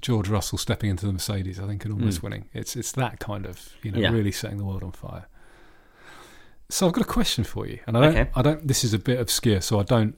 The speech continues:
Speaker 1: anticipate you getting this.
Speaker 2: <laughs> I like
Speaker 1: Okay?
Speaker 2: obscure
Speaker 1: I will be,
Speaker 2: questions.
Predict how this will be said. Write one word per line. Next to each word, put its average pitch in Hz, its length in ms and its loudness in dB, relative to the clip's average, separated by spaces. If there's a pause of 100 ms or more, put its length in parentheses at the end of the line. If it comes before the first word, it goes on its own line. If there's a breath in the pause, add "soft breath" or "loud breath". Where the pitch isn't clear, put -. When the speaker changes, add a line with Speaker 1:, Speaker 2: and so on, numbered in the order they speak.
(120)
Speaker 1:
anticipate 107 640 0
you 107 160 4
getting 101 280 4 (120)
this. 165 220 0 (100)
Speaker 2:
<laughs> 117 80 -8
I 127 60 0
like 120 160 6
Speaker 1:
Okay? 110 100 2
Speaker 2:
obscure 101 340 0
Speaker 1:
I 131 80 10
will 139 100 12
be, 120 40 6 (160)
Speaker 2:
questions. 156 40 0